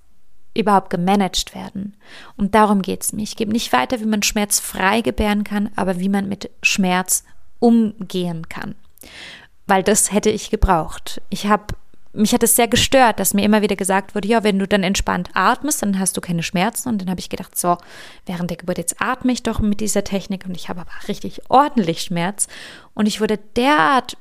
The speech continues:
ähm, davon überrascht, weil man mir so oft gesagt hat, „Ja, wenn du, wenn du entspannt bist, dann tut's gar nicht weh.“ Und das habe ich einfach,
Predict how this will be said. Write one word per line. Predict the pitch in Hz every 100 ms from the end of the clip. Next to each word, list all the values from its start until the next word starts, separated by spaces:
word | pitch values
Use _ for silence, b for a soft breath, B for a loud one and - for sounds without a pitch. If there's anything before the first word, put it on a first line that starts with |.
| -
ähm, | 208 202
davon | 196 196 214
überrascht, | 202 196 165 226 294 294 - -
weil | 180 180
man | 185
mir | 185
so | 180 -
oft | -
gesagt | - 185 180 185 -
hat, | 180 180
„Ja, | 220 - -
wenn | 196
du, | 175 170
wenn | 185 175
du |
entspannt | 87 - - 196 202
bist, | 277 -
dann | 196
tut's | 190 -
gar | 165 165
nicht | 196 -
weh.“ | 277 285 B B B B B B _ _ -
Und | 208
das | 220
habe | 226 214
ich | -
einfach, | 202 208 240